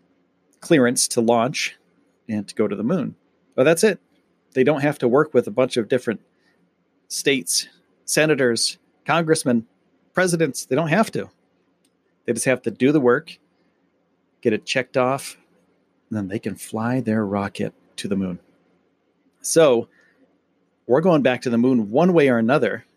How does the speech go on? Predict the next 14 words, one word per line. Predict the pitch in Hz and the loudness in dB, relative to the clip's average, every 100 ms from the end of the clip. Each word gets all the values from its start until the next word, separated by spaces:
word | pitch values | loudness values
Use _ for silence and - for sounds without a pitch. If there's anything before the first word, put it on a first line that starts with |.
| _ _ _ _ _ _ _ _ _ _ _ _ _ _ _ - | _ _ _ _ _ _ _ _ _ _ _ _ _ _ _ -14
SpaceX | - 131 131 127 - | -2 -2 0 0 0
has | - 131 135 123 | -2 0 0 -2
a | |
crew | - 147 | -4 -6
capsule. | 127 98 98 - 110 - _ _ | -6 -10 -10 -10 -10 -12 _ _
Also, | 170 185 151 | -4 0 -2
Blue | 123 165 180 | 0 -2 0
Origin | 147 208 117 104 120 - _ _ _ _ _ | -2 -2 -4 -6 -10 -16 _ _ _ _ _
is | - 110 | -10 2
working | 123 120 117 | 2 2 0
on | 110 104 101 _ _ _ | 2 -2 -6 _ _ _
a | 110 | -2
rocket, | 107 92 - 117 - _ _ _ _ _ - | -2 -4 -6 -8 -8 _ _ _ _ _ -2
and | 143 151 147 151 | 0 2 0 -6